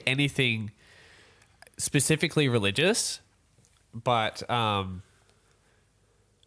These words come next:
I think, I think he actually quotes a Bible, a Bible verse in, like, the dramatic part of the song, and it, it's, it's, it's, it stands on its own. I think that's, I think that's what is really important, like,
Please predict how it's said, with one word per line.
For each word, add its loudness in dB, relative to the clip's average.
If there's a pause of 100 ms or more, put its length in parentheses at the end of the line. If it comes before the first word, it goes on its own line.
(400)
I 2
think, 0
I 0
think -2
he 2
actually 0
quotes -2
a 0 (560)
Bible, 0 (340)
a -2
Bible 2
verse -2
in, -4
like, -4
the -2
dramatic -4
part -2
of -10
the -8
song, -2
and -2
it, -2 (240)
it's, -2
it's, -2 (580)
it's, 0
it 0
stands 4
on 4
its -2
own. 0
I 0
think -2
that's, -2
I -2
think 0
that's -6
what -2
is -8
really -2
important, -6
like, -4